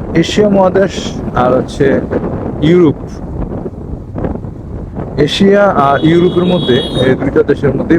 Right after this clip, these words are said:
পার্থক্য দুই রকম। কারণ আমরা, আহ, যে দেশগুলোর কথা বলতেছি, এগুলা পৃথিবীর মধ্যে, আহ, যে ভিন্ন ভিন্নভাবে বিভক্ত করা, যেমন আমাদের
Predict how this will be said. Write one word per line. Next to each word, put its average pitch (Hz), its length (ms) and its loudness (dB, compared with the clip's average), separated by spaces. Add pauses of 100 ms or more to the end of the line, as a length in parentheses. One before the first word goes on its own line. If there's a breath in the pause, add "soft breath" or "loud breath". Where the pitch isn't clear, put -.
পার্থক্য - 420 -2
দুই - 160 0
রকম। - 520 -2 (500)
কারণ 120 160 -4 (120)
আমরা, 131 280 0 (800)
আহ, 107 280 4 (960)
যে 175 140 4
দেশগুলোর 147 440 2
কথা 113 240 0
বলতেছি, 104 380 0
এগুলা 123 420 0
পৃথিবীর 147 420 0
মধ্যে, 135 420 0
আহ, 104 540 -2
যে 127 100 4
ভিন্ন 151 360 2
ভিন্নভাবে 143 720 2
বিভক্ত 135 460 2
করা, 92 240 0 (140)
যেমন 123 280 2 (540)
আমাদের 165 380 2